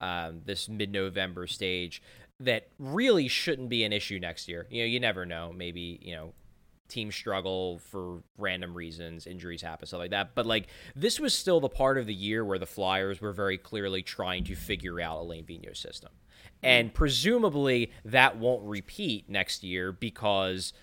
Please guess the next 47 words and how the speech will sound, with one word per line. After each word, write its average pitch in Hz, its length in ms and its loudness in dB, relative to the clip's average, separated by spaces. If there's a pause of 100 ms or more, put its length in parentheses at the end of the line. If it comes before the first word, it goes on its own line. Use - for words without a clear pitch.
(280)
they 120 260 4
will 117 200 6
have 117 100 4
already 113 480 4
figured 104 480 2
out 98 240 6
Alain 95 360 0
Vigneault's 90 440 -4
system. - 340 -4
Like, 110 160 -2
we 151 100 0
knew 175 200 6
there 160 120 10
were 135 80 2
gonna 127 140 2
be 110 100 -2
growing 120 400 4
pains 98 280 2
in 98 80 -6
the 95 40 -4
first 104 360 -4
year 98 300 -2
of, 95 200 -6
of 95 180 -6
A 92 160 4
V 107 440 6 (260)
in 113 140 -4
terms 110 280 -2
of 98 120 -2
learning 101 480 0
what 98 220 2
to 151 200 -2
do, 135 240 0
what 104 220 0
not 131 240 2
to - 80 -10
do, 123 260 0
may 107 160 0
having 104 300 0
it 95 80 -6
become 95 220 -8
second 95 340 -4
nature. 123 440 2
Well, 107 440 4 (460)
it's - 200 -8
year 185 160 4
two. 127 600 6